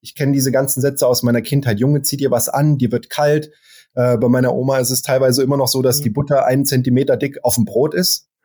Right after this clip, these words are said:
Speaker 1: Was man
Speaker 2: <laughs>
Speaker 1: versteht, wenn man, wenn man
Speaker 2: Ja.
Speaker 1: weiß, dass sie als kleines
Speaker 2: Mhm.
Speaker 1: Kind irgendwann mal gehungert hat und es einfach nicht klar war, wann es das nächste Mal was zu essen gibt. In Deutschland gibt es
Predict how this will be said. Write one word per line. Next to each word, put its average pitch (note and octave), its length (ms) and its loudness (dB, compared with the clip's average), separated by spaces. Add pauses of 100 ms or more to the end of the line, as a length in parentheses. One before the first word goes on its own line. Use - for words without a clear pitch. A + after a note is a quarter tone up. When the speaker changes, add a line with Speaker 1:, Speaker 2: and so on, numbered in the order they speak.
Speaker 1:
Was C#3 180 -2
man D3 160 2
Speaker 2:
<laughs> - 0 -
Speaker 1:
versteht, C3+ 440 -2
wenn B2 80 2
man, A#2+ 300 0
wenn C3 120 2
man B2+ 120 2
Speaker 2:
Ja. B2 60 2
Speaker 1:
weiß, D#3+ 280 0
dass C3+ 100 -4
sie C#3+ 140 2
als - 340 -2
kleines B2+ 320 0
Speaker 2:
Mhm. - 60 -12
Speaker 1:
Kind D3 140 -2
irgendwann C3+ 300 2
mal A#2+ 160 2
gehungert B2 460 0
hat - 320 -8
und B2+ 100 0
es C3+ 80 2
einfach A#2+ 300 0
nicht B2 180 0
klar D#3+ 220 0
war, A2 140 2
wann G#2+ 100 -2
es G#2 100 -4
das - 140 -6
nächste A#2 260 -4
Mal A#2 100 2
was A2 180 -2
zu - 80 -6
essen C3+ 220 0
gibt. - 180 -6 (340)
In A#2+ 80 -2
Deutschland C3+ 320 0
gibt - 160 -4
es - 300 -4